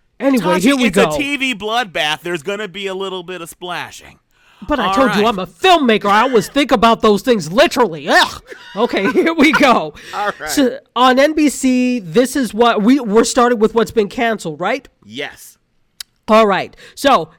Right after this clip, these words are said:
Speaker 1: canceled or ending series are Blind Spot, Bluff City Law, <laughs> Council of Dads, The Good Place, The In-Between, Indebted,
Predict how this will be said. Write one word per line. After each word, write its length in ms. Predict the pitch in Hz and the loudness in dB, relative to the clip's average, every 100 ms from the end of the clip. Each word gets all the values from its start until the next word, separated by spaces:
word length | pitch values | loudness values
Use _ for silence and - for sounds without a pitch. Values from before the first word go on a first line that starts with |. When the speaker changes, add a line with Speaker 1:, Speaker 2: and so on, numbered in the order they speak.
| - | -12
Speaker 1:
canceled 600 | - 285 339 339 339 294 | -6 -2 -2 -4 -6 -4
or 240 | 269 302 311 | -2 -2 0
ending 360 | 247 247 269 | 0 -2 -6
series 480 | - 226 185 180 175 196 | -6 -2 -2 -2 -4 -4
are 300 | 185 180 175 | -2 -2 -4
Blind 540 | 160 180 175 175 202 | -6 -4 -2 -4 -6
Spot, 480 | - - 220 269 - - _ - | -8 -6 -6 -6 -14 -20 _ -8
Bluff 300 | 180 196 233 | -2 -2 -2
City 360 | - 269 285 | -4 -4 -4
Law, 920 | 254 196 185 190 - 254 214 160 156 147 _ _ | -2 -2 -2 -6 -6 -8 -6 -10 -14 -16 _ _
<laughs> 400 | - _ _ - | -20 _ _ -12
Council 500 | - 233 262 - 302 | -2 0 0 -2 -4
of 140 | 285 | -2
Dads, 640 | 214 202 165 147 175 - - - | -2 -2 -2 -4 -8 -12 -16 -8
The 100 | 170 | -8
Good 400 | 127 196 185 160 | 0 0 2 -2
Place, 640 | 202 175 202 285 - - _ _ _ | -8 -6 -6 -8 -12 -18 _ _ _
The 240 | 151 220 - | -4 -4 0
In-Between, 960 | 233 302 339 302 - 208 175 151 165 214 _ - | 0 0 0 -4 -2 -2 -2 -6 -10 -16 _ -4
Indebted, 840 | 226 208 - 240 320 220 147 170 | -2 -2 0 0 0 -6 -10 -12